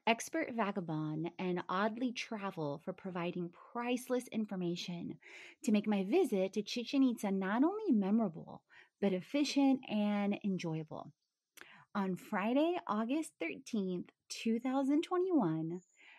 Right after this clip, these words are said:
during my travel to seven continents, I woke up and visited Chichen Itza, a new seven wonder of the world. I kept saying to myself during the day,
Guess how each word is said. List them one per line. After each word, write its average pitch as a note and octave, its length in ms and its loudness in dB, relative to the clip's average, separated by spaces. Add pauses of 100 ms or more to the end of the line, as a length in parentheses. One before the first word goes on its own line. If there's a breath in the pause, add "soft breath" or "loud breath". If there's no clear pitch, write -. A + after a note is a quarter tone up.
(140 loud breath)
during G3+ 320 2
my F#3 140 0
travel G#3 580 -4
to C#4+ 80 2
seven D4+ 380 2
continents, A3+ 800 0 (400 soft breath)
I F#3+ 220 2
woke D4+ 280 0
up A3 320 -2
and G3 180 -2
visited G#3+ 480 0
Chichen A3 460 -4
Itza, D#3 380 -10 (1080)
a G#3 80 2
new G3 240 4 (420)
seven A#3+ 540 2
wonder F#3 600 0
of E3 240 -8
the E3 100 -4
world. D3+ 440 -8 (1080 loud breath)
I G#3 100 6
kept G#3+ 240 0
saying C4 380 4
to F4+ 100 -2
myself C4+ 480 2
during F#3+ 220 0
the F3 60 -2
day, D#3+ 420 -2